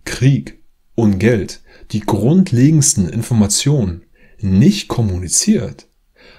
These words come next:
und dann aber das Publikum solche Informationen aus den alternativen Medien erfährt, natürlich verlieren sie dann das Vertrauen in die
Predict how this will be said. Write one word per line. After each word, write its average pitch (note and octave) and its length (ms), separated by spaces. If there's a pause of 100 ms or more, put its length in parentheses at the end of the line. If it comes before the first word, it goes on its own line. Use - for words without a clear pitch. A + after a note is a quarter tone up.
(280)
und B2 340
dann C#3+ 140
aber B2 420
das G#3+ 200
Publikum G3 560
solche C3 340
Informationen C3 600
aus G#2+ 180
den G#2 120
alternativen G2 680
Medien F#2+ 360
erfährt, F2 380 (280)
natürlich A2 840
verlieren G2 400
sie F#2 140
dann F2+ 160
das F2 140
Vertrauen F#2 640
in A#2+ 180
die G2+ 400